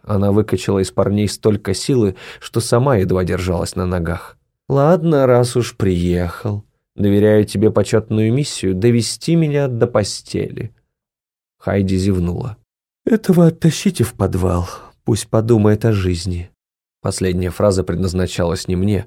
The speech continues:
а еще десяти Айтере, которые наблюдали из-за двери.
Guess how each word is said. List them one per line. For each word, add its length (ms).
а 120
еще 280
десяти 480
Айтере, 560
которые 420
наблюдали 640
из-за 260
двери. 480